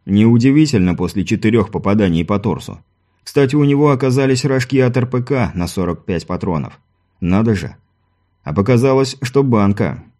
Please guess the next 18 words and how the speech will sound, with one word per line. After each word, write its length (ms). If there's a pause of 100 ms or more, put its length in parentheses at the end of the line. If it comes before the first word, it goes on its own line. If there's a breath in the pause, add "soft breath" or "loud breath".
(460)
Бил 360
экономно 560
и 40
довольно 440
точно. 560 (800)
Судя 320
по 160
истертому 560
воронению, 680
автомат 520
видавший 500
виды 340
и, 40
скорее 360
всего, 300
с 120
расстрелянным 720
стволом. 640